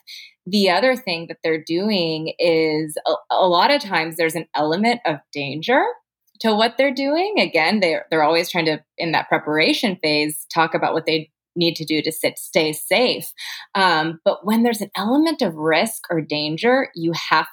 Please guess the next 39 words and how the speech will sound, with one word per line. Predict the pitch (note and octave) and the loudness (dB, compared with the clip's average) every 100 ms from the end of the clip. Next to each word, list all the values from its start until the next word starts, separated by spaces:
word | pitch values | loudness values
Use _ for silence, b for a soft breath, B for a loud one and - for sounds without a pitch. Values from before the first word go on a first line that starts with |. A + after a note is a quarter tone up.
| - | -8
to | D#3+ D3 | -8 -2
really | E3 D#3+ D3 C#3+ | 0 0 0 -4
focus. | D3+ - D3+ C#3 - - - - b _ - | -6 -2 -2 -2 -6 -8 -12 -14 b _ -6
Because | D3+ | -6
if | D3+ | -2
you | D#3+ | 0
don't | D#3 G3+ G3+ - | 2 2 0 -2
focus, | A3 E4 - D3+ B2+ F3 - - _ _ - | 0 2 0 -2 -2 -4 -8 -16 _ _ -16
something | - G3 A3 F#3+ D#3+ D#3 - | -4 -2 0 0 0 -2 -6
pretty | - G3 F#3+ | -4 0 0
serious | D#3 - E3 G#3 G#3+ C#3+ C#3 - | -2 -2 2 2 2 0 -4 -6
could | E3+ C#3+ | -8 -2
go | D3+ C3+ | -2 0
wrong. | D#3 C4 A2 - G3+ B B B - | 0 0 0 -4 -12 B B B -6
And | F3+ F3 F3 E3+ - | 0 2 2 0 -2
when, | F#3+ F#3+ F3+ - | 0 0 -2 -2
when | F#3+ F3+ | -2 0
something | - A3 B3+ C#4 | 0 0 2 2
is | G3 E3 | 0 -2
drawing | - F3+ F#3+ G3+ | 0 2 2 2
your | E3 D#3 | 0 -2
focus, | - F3 B3 F#3+ D3 D3 - - | 2 2 2 2 0 0 -4 -8
you | F#3+ F#3 | -4 0
can't | G#3 G3+ | 2 2
get | F3 | -2
distracted, | - - C#3+ D3+ - - - _ b _ - | -4 -2 0 0 -4 -12 -12 _ b _ -2
which | F3 F3 | -2 2
is | E3 D3+ | 0 0
why | D#3+ D3+ D3 C#3+ C#3+ | 2 4 4 2 0
I | - D3 | -2 -4
think | D3+ C#3 | -6 -4
there's | D3+ D3+ | -4 -2
a | D3+ | -2
higher | - D3+ D3 D3+ | -2 2 2 2
level | D3 C#3+ - - | 0 -2 -2 -4
of | E2+ | -4
flow | - - F#2+ E2+ | -6 -4 -2 -2
in | F#2 | -4
that | D#2+ | -8